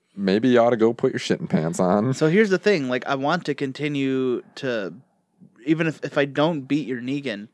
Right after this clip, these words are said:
Speaker 1: Mm-hmm.
Speaker 2: by the time you leave, I still wanna,
Speaker 1: Shit,
Speaker 2: like,
Speaker 1: yeah.
Speaker 2: have a chance to beat you later while you're gone, but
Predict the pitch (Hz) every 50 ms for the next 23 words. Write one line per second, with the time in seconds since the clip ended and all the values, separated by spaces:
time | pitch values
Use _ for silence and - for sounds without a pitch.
0 | - 180 110 98 87 76 85 113 - - 135 135 135 127 123 - - 135 131 127
1 | 120 107 104 131 139 135 120 - - - 120 - - - 143 139 135 131 127 143
2 | 185 120 120 120 - 175 165 156 - - 143 139 135 127 - - 139 135 131 131
3 | - - - 98 104 - _ - 131 170 190 104 123 127 120 120 113 110 110 107
4 | 117 120 131 170 185 143 113 104 110 110 110 - _ _ _ _ _ _ _ -
5 | 113 123 135 131 123 110 104 104 - 123 131 151 147 123 104 101 104 107 - _
6 | - 120 - -